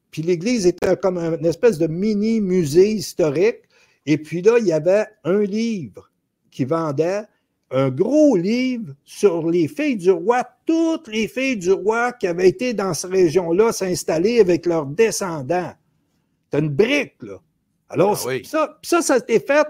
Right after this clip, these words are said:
Speaker 1: par Société d'histoire locale, là. OK ? Ce qu'on fait plus, nous. Aujourd'hui, on fait de la morale, euh, avec, euh, de, comme, euh, comme, euh, comme Grou, là,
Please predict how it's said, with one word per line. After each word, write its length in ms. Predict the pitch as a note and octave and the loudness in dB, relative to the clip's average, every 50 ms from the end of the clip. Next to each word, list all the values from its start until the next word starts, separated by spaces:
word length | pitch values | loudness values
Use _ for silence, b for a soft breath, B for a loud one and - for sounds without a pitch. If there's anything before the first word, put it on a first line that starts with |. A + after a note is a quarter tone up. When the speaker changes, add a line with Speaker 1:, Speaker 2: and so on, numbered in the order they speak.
| D4 _ - | -4 _ -8
Speaker 1:
par 380 | A3 G#3+ A3+ B3+ C4+ C#4+ C4+ - b b b b b b b b | -6 -4 -4 -6 -6 -8 -14 -16 b b b b b b b b
Société 540 | - - A3 F#3+ - B3 B3 - - D4 C4+ | 2 2 4 4 2 0 -2 0 0 -2 -2
d'histoire 580 | B3 A3 - - - F3+ F#3 G3 G#3 G#3+ A3+ | -2 -6 -10 -10 -6 -4 -2 -2 0 0 0
locale, 680 | A3 F3 F3+ F3+ F3+ - A#3+ C4 A#3 A3 G3 C3+ G#2 G2 | 0 0 -2 -2 -2 -2 -4 -4 -4 -6 -6 -8 -8 -10
là. 160 | G2 F#2 F2 - _ _ _ _ _ _ _ _ _ _ _ | -12 -14 -16 -18 _ _ _ _ _ _ _ _ _ _ _
OK ? 160 | - - - A#3+ B3+ | -20 -12 -8 -8 -8
Ce 80 | - - | -6 -2
qu'on 160 | - G#3+ A3+ A3+ | 0 0 0 2
fait 160 | A#3+ A3+ F3 | 2 0 0
plus, 240 | - C4+ C#4+ B3+ F3+ | 2 2 2 2 2
nous. 320 | C#3+ B2+ B2 A2+ - _ _ _ _ _ - | -2 -4 -6 -6 -10 _ _ _ _ _ -6
Aujourd'hui, 540 | - B2+ C3 G#3 G#3 E3 C#3 F#3+ B3+ B3+ A#3+ | -2 2 4 4 2 2 0 0 2 2 2
on 100 | F#3 C3 | 2 2
fait 160 | - G#3 G#3+ | 2 0 2
de 60 | F#3 | 2
la 80 | F#3 E3+ | 2 2
morale, 600 | E3 D#3+ D3 C#3 C#3 D#3 E3 F3 G3 F#3+ D#3 D3+ | 2 2 0 0 0 0 0 0 2 2 2 2
euh, 200 | C#3+ C3 C3 C3 | 2 2 2 0
avec, 340 | B2+ B2+ A#2 C#3 C#3 C#3 - | -2 -4 -4 -6 -6 -2 0
euh, 160 | B2 B2 B2+ | 0 0 0
de, 140 | A2+ A#2+ B2 - B B B B | 0 -2 -4 -4 B B B B
comme, 220 | - C#3 C#3 C#3+ | -2 -2 -2 0
euh, 220 | C#3+ C#3 C3+ C3+ B2+ | 2 2 4 4 4
comme, 280 | - D3 C#3+ C#3 C#3 | 2 2 2 2 4
euh, 400 | C3+ B2+ B2+ B2+ C3 B2 A#2+ B2+ | 4 6 6 6 6 4 2 0
comme 260 | A#2+ - E3+ D#3+ D#3+ C#3+ | 0 2 2 2 2 2
Grou, 360 | C3+ C#3+ D#3+ F#3+ G#3 G#3 G3 | 4 4 6 6 8 8 8
là, 280 | F3+ F#3+ G3+ G#3+ G#3 | 8 8 6 6 4